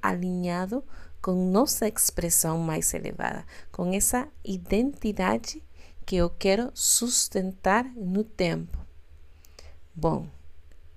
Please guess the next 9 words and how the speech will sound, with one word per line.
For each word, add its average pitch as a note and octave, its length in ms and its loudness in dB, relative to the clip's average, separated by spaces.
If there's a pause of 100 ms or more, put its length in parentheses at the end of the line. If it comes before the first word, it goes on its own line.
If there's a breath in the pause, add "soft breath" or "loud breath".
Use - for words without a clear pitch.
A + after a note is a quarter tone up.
(140)
esse - 220 2
aspecto E3+ 460 0
tenso E3 500 0
de D3+ 120 -4
Vênus E3 640 -2
com - 320 -6
Urano E3 480 -2 (800 soft breath)
e D3+ 520 -4 (160)
Júpiter C#3+ 720 -2